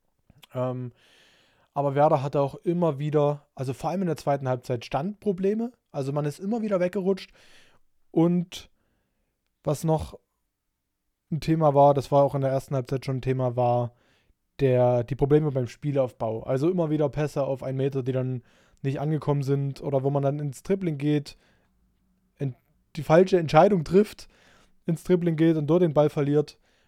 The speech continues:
wo Leverkusen zum Glück kein Kapital, kein weiteres Kapital draus schlagen konnte.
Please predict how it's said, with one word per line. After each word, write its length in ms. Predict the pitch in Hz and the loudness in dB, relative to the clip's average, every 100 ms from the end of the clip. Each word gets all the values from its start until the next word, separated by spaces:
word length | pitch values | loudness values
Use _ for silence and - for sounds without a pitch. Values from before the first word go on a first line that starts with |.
| _ | _
wo 320 | 139 143 143 151 | -4 0 2 2
Leverkusen 560 | 160 165 151 160 147 | 2 0 -2 -4 -6
zum 160 | - 139 | -12 -12
Glück 420 | - 202 220 - | -2 0 -2 -6
kein 360 | - 175 190 180 | 2 2 2 -2
Kapital, 580 | 170 156 - 143 151 | -4 -4 -4 -2 -2
kein 220 | 135 139 135 | -4 -4 -2
weiteres 280 | 139 - | -4 -6
Kapital 720 | - 131 123 127 - 131 131 127 | -8 -4 -4 -6 -6 -2 -2 -4
draus 520 | - 139 139 - - _ _ _ _ _ | -2 0 0 -4 -20 _ _ _ _ _
schlagen 540 | - 127 123 123 117 | -6 -2 -2 -4 -8
konnte. 560 | - 135 139 135 117 | -4 -2 -2 -4 -6